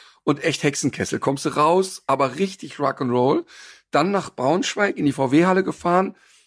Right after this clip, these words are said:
auch so eine, so eine runde Halle, total cool, fünftausend Leute, richtig gut.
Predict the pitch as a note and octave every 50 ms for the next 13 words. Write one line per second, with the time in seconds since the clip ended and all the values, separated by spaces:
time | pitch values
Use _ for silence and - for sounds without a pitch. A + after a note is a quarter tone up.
0 | _ _ _ - - - C3+ E3+ F#3+ F#3+ - - _ _ _ _ - - E3 D3+
1 | D3+ D3+ C#3 A2+ C3+ C#3+ C#3+ C3+ A#2+ A#2 - - G3+ A3 A#3 A3+ G#3 F3 D3+ D3+
2 | D3+ E3+ F#3 F3+ F3 - D#3 C#3+ - - - - - D3 - - F3+ E3+ E3 -
3 | F3+ F3 - - E3+ D#3+ C#3 D3+ D3+ D3+ D3 C#3+ C3+ D#3+ D#3 - F3 C#3+ - -
4 | D3 D#3 D#3+ -